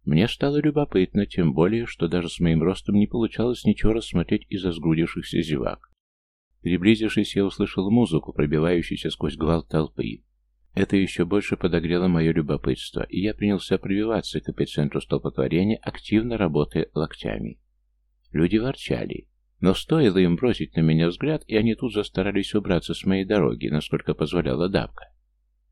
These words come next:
В их глазах я видел страх, смешанный с любопытством и предвкушением зрелища. А за моей спиной они начинали перешёптываться. Прогуливающиеся по площади стражники подобрались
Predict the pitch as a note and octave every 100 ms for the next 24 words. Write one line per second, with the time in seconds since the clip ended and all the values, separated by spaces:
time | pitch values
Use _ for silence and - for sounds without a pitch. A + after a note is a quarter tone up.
0 | - D#2 D#2+ E2+ D#2+ F#2 F#2+ F2 F2 E2
1 | E2 - A2 A2+ - F#2+ - F#2 E2+ D#2+
2 | D2+ - - - - - - - - F2+
3 | - F#2 F2 E2 - - - - - -
4 | _ _ _ _ _ _ _ - D2+ D#2+
5 | D2 C2+ B1+ - - C#2 A#2+ F3+ A#2 A#2+
6 | A#2 G#2 A2+ A#2 - A#2+ B2+ - - -
7 | G1+ - - - - _ _ _ _ _
8 | _ _ - D#2+ F2+ B2 A#2+ A#2+ A2 A2
9 | - - G2 G#2 G2+ F#2+ F2+ - - D#2
10 | D#2 F2 - F#2+ F#2+ G#2 A2 B2 D2 C2+
11 | -